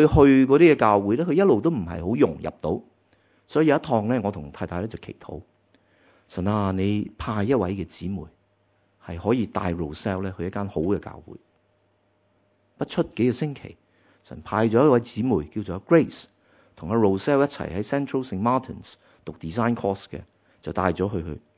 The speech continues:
All Souls Church。咁跟住呢，Roselle 就話俾我聽呢，呃，爹哋，我係同阿 Grace 呢，參加咗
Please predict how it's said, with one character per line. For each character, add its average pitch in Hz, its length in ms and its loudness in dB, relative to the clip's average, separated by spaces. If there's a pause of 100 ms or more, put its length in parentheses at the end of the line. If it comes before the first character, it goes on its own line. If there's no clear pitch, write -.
All 98 340 2
Souls 82 320 -8
Church。 - 440 -14 (1120)
咁 180 460 6
跟 214 280 6
住 160 140 0
呢， 151 240 8
Roselle 123 340 4
就 110 100 2
話 87 140 0
俾 113 160 -2
我 113 100 0
聽 123 240 -4
呢， 131 140 -4 (380)
呃， 90 180 -6
爹 151 160 0
哋， 92 140 0
我 101 240 0
係 92 200 -4
同 78 280 -12
阿 - 100 -6
Grace 123 380 -2
呢， 117 60 -2
參 143 300 -6
加 135 140 -2
咗 110 240 -2